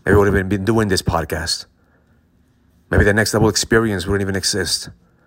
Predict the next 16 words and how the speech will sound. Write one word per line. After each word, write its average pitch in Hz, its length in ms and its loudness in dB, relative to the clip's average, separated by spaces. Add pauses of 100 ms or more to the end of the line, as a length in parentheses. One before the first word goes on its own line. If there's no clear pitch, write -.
(580)
All 107 160 4
I 110 120 0
know 92 360 0 (840)
is 87 100 -6
my 95 160 0
job 95 320 0
every 98 220 -4
single 101 300 -2
day 82 320 -4 (600)
is - 200 -2
to - 80 0
listen 90 580 -2 (220)
to 92 100 -8
that 82 160 -4
fucking 85 360 -4
voice 98 480 0